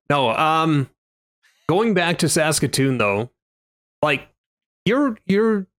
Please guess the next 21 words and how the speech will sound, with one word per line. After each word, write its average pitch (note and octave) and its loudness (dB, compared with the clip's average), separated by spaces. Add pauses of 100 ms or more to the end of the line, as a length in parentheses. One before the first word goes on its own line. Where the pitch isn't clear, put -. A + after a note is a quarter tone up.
a D3 0
hundred E3 0
percent C#3+ 0
right A#2+ 2
to A2 -2
bring B2 0
up, A#2 -4
like, A2+ -4
the A#2 -2
era A#2 2 (140)
that A2+ -2
we C3 -2
didn't A#3+ 0
know E3 2
about C#3 -2
this A#2+ 0
stuff - -2
until, B2+ 0 (840)
like, B2 -2
the B2 -2
following, C3+ 0